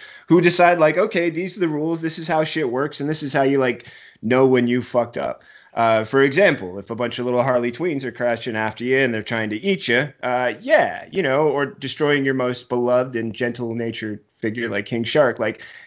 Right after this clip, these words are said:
yeah, you, you done fucked up. But otherwise, like, how are you supposed to operate with this shit? Um, so I love the fact that you, you're trying to figure that out. Everybody's got a different idea. And it seems like the one thing that seems the most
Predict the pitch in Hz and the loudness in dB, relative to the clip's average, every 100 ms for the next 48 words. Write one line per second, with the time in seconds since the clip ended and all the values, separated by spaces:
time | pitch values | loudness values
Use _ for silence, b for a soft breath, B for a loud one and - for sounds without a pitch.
0 | - 170 123 117 120 139 135 127 139 120 | 2 6 6 2 -4 -4 -2 -2 -4 -4
1 | 131 110 127 175 190 135 123 117 98 - | -2 -4 0 0 2 2 0 -2 -10 -10
2 | 185 254 277 285 277 - 143 269 - 107 | -8 -6 -6 -6 -4 -4 -2 -4 -4 -6
3 | 90 104 - - - - - B B B | -6 -12 -16 -14 -12 -12 -14 B B B
4 | B 143 151 143 - 151 - 180 220 214 | B 6 6 4 4 4 6 6 6 6
5 | 196 151 - 139 127 113 - - - 131 | 6 0 0 -2 0 -2 -4 -8 -10 -10
6 | 110 117 160 180 165 160 156 143 131 107 | -10 -2 0 2 2 0 0 2 2 0
7 | 104 - b b b b - 160 185 170 | -4 -10 b b b b -2 2 4 4
8 | 151 147 131 110 123 131 120 110 101 95 | 2 0 0 -2 -6 -6 -6 -6 -8 -10
9 | 104 110 _ _ 131 131 127 - 156 147 | -12 -14 _ _ 0 0 -2 -4 -4 -4
10 | 139 131 110 127 143 151 143 139 123 - | -2 -2 -2 -4 -4 -2 0 0 -2 -6
11 | 135 127 120 120 127 127 - - | -6 -6 -8 -6 -4 -4 -8 -16